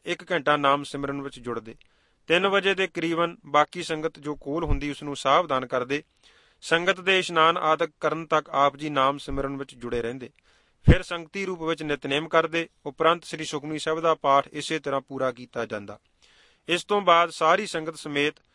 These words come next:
ਸਤਿਗੁਰੂ ਸ੍ਰੀ ਗੁਰੂ ਗ੍ਰੰਥ ਸਾਹਿਬ ਜੀ ਦੇ ਹਜ਼ੂਰ ਪੁੱਜ ਕੇ ਅਰਦਾਸ ਕਰਨ ਉਪਰੰਤ ਹੁਕਮਨਾਮਾ ਲੈ ਕੇ ਸੱਤ ਵਜੇ ਦੇ ਕਰੀਬਨ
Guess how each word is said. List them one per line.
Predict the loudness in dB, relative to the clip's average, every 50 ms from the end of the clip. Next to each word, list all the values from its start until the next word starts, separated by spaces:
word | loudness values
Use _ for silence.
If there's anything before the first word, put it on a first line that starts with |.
| _ _ _
ਸਤਿਗੁਰੂ | -6 2 4 4 4 4 2 -2 -4 -4
ਸ੍ਰੀ | -4 -4 -6 -6
ਗੁਰੂ | -6 -6 -4 -2
ਗ੍ਰੰਥ | -2 -2 -2 -2
ਸਾਹਿਬ | 0 2 2 2 2 0
ਜੀ | -4 -6
ਦੇ | -4 -4 -4
ਹਜ਼ੂਰ | -4 -4 -6 -8 -8 -8
ਪੁੱਜ | -8 -8 -8 -8 -8
ਕੇ | -6 -6 -6 -6 -6 -6 -6
ਅਰਦਾਸ | 0 4 4 6 6 4 2 0
ਕਰਨ | -2 -2 -2 -2 -2
ਉਪਰੰਤ | -6 -12 -12 -6 -4 -2 -2 -2 -4 -6
ਹੁਕਮਨਾਮਾ | -8 -8 -6 -6 -4 -2 0 0 2 2 2
ਲੈ | 2 4 2 2 2
ਕੇ | 0 -4 -8 -8 -10 _ _ _ _ _ _ _ _ _ _
ਸੱਤ | -4 0 2 2 2 2 2
ਵਜੇ | 0 0 0 0
ਦੇ | 0 -2 -2
ਕਰੀਬਨ | -4 -4 -4 -4 -2 0 0 -2 -2